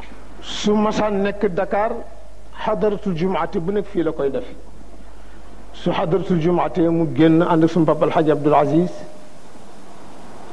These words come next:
ak mag ñu baax ñooñu, ñoo koy escorté ba mu yegg si def xadaratul jumaate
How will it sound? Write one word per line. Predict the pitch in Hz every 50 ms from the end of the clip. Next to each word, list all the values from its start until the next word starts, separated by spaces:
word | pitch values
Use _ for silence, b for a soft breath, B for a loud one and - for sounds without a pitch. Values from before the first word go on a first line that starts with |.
| - - - - - - - - - - - - - - - -
ak | - 180 - - -
mag | 165 160 175 170 175 175
ñu | 175 165
baax | 151 151 165 170 165 -
ñooñu, | 156 160 156 151 151 147 156 190 240 - - - - - - - - - - - - - - - - - - - - - - - - - - - - - - - -
ñoo | 190 151 160 170 165 156
koy | 165 175 175 190 -
escorté | 165 156 - - - 160 160 - - 151
ba | 147 143 156
mu | 160 165 165
yegg | 160 165 160 160
si | - - 196
def | 175 156 156 156
xadaratul | - 175 175 160 170 175 170 - 185 165
jumaate | 131 143 156 151 143 151 156 -